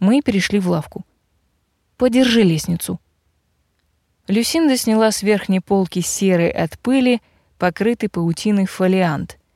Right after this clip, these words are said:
и звонко чихнула. «У тебя в комнате чисто до блеска.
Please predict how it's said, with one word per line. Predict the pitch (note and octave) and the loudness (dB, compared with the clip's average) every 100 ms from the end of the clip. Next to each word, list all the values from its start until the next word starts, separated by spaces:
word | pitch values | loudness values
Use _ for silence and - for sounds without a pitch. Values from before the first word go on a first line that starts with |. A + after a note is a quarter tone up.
| _ _ | _ _
и | F3+ | -4
звонко | D#3 D#3 G3 G3+ F#3+ | -2 0 0 -2 -4
чихнула. | - G3 - - - - _ _ _ _ _ _ _ _ _ _ - | -6 -6 -6 -8 -8 -20 _ _ _ _ _ _ _ _ _ _ -4
«У | F#3+ | -2
тебя | - F3 G3 G#3+ | -2 0 2 0
в | - | 0
комнате | G#3 A#3+ G#3 E3+ E3+ | 0 2 2 0 -6
чисто | - B3 - G3 | -4 -4 -2 -2
до | F3+ G#3+ | 0 2
блеска. | B3+ C#4 A3 - E3 | 2 2 0 -2 -4